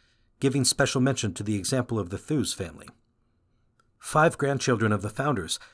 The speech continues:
presented the gifts during the offertory of the Mass. After Mass, Father Gomez spent time greeting the students and sharing a pizza lunch with the high schoolers. He spent the rest of Wednesday and all day Thursday meeting with groups of faculty, staff, and students,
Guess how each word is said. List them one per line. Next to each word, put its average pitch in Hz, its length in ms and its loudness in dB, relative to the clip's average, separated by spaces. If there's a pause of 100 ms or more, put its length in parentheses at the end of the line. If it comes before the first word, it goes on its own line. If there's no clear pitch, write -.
(120)
presented 139 420 2
the 131 60 0
gifts 123 320 0
during 117 180 2
the 113 120 2
offertory 101 440 2
of 85 100 -8
the 98 80 -6
Mass. 113 420 -4 (920)
After 117 280 0
Mass, 120 340 0 (460)
Father 139 300 2
Gomez 131 360 4
spent 131 300 0
time 113 320 0
greeting 139 280 0
the 101 80 0
students 90 580 -2
and 120 120 0
sharing 147 260 0
a 131 60 0
pizza 135 300 -4
lunch 87 280 -6
with - 80 -4
the 101 80 -6
high 131 120 -4
schoolers. - 560 -8 (1000)
He 131 140 0
spent 131 260 2
the 123 60 0
rest 123 240 4
of 110 100 -6
Wednesday 139 400 0
and 120 160 0
all 131 140 2
day 139 160 2
Thursday 131 520 -2 (360)
meeting 131 280 4
with 120 140 4
groups 127 260 -2
of 104 60 -6
faculty, - 580 -4
staff, - 480 -2
and 104 120 -6
students, - 500 -2